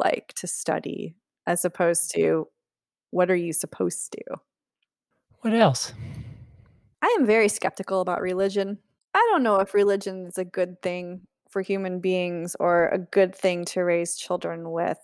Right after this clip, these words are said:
Speaker 1: You know, a lot of people believe it's a nice way to establish a moral compass in children, but I have had the pleasure of having a life partner, my husband,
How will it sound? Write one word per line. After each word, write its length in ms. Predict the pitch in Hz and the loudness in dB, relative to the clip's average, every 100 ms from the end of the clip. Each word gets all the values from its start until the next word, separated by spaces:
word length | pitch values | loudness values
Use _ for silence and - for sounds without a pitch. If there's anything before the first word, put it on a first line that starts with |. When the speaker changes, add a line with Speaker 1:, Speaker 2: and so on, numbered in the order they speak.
| - _ _ | -18 _ _
Speaker 1:
You 120 | 226 | 0
know, 120 | 233 233 | 4 6
a 40 | |
lot 140 | 208 | 6
of 80 | 202 | 4
people 320 | 208 226 233 | 2 0 0
believe 360 | 214 202 202 214 | 2 4 4 4
it's 160 | 202 196 | -2 -4
a 60 | |
nice 420 | 185 180 185 - | -2 -2 -2 -2
way 220 | 185 190 190 | 0 0 0
to 200 | - 175 | -2 -4
establish 500 | - 175 185 185 - | -2 -2 0 -2 -4
a 80 | 175 | -6
moral 340 | 180 180 175 | -4 -2 -2
compass 720 | - - - - 247 294 - - | -2 -6 -8 -2 -2 0 -2 -4
in 240 | - 226 226 | -6 -6 -6
children, 680 | - 196 214 262 285 320 - - | -4 -4 -2 -2 -2 -4 -8 -2
but 220 | 196 - _ _ _ _ _ - | 0 0 _ _ _ _ _ -8
I 180 | 214 254 | 0 4
have 600 | 302 311 262 240 214 202 | 4 2 2 2 0 -6
had 400 | 202 - 202 196 | -6 0 2 4
the 180 | 202 196 | 2 0
pleasure 420 | - 208 214 202 | 0 -2 2 2
of 140 | 180 185 | 2 2
having 400 | 196 196 185 190 | -2 -2 -4 -2
a 140 | 185 196 196 | -2 0 2
life 260 | 196 202 | 2 2
partner, 380 | - 190 185 185 | 0 0 0 -4
my 140 | 185 | -4
husband, 600 | 190 262 262 185 190 190 | -2 -2 -2 -4 -4 -8